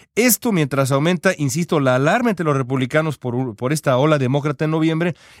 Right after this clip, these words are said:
y, y el ejemplo último es esta elección en el Distrito diez en Wisconsin, un distrito absolutamente rural,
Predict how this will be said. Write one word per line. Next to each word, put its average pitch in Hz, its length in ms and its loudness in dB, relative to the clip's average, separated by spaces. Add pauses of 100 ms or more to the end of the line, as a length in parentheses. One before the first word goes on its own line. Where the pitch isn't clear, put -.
(100)
y, 139 260 0
y 143 140 2
el 139 80 4
ejemplo 156 400 2
último 147 420 2
es 139 140 0
esta 143 260 0
elección 127 640 0
en 117 140 -4
el 113 140 -4
Distrito 123 360 -6
diez 131 280 0
en 131 100 -2
Wisconsin, 131 480 0
un 175 100 2
distrito 180 680 -2
absolutamente 185 760 -2
rural, 147 480 2